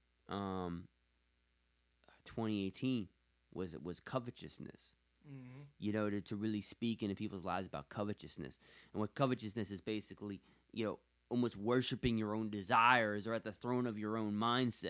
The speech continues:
Speaker 2: Mm-hmm.
Speaker 1: you know? And, and what that ends up doing is we end up actually changing who Jesus is,
Speaker 2: Mm.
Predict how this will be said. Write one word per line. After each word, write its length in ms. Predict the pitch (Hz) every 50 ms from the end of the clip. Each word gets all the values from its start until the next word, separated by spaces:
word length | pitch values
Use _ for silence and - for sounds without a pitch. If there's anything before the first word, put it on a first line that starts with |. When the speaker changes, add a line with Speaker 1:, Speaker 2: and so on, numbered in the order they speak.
| - - - -
Speaker 2:
Mm-hmm. 380 | 135 135 131 127 135 147 160 175 - _ -
Speaker 1:
you 180 | - 113 117 113
know? 260 | 110 110 107 107 104 - _ _ _ _ _ _ _
And, 140 | - 147 151 -
and 120 | 165 160 147
what 240 | 156 190 - - 160
that 160 | 170 170 165
ends 180 | 170 170 156 127
up 180 | 151 139 127 120
doing 440 | 117 143 160 165 160 147 131 123
is 120 | 123 113 107
we 200 | 107 117 113 -
end 220 | - 135 135 131 131
up 120 | 123 - -
actually 400 | - 117 131 - - - 127 123
changing 520 | 104 - - 131 123 127 120 110 113 117 107
who 120 | 120 113
Jesus 380 | 101 107 110 101 101 101 90 101
is, 340 | 117 117 104 87 78 - - _ _ _ _ 147
Speaker 2:
Mm. 260 | 143 135 135 127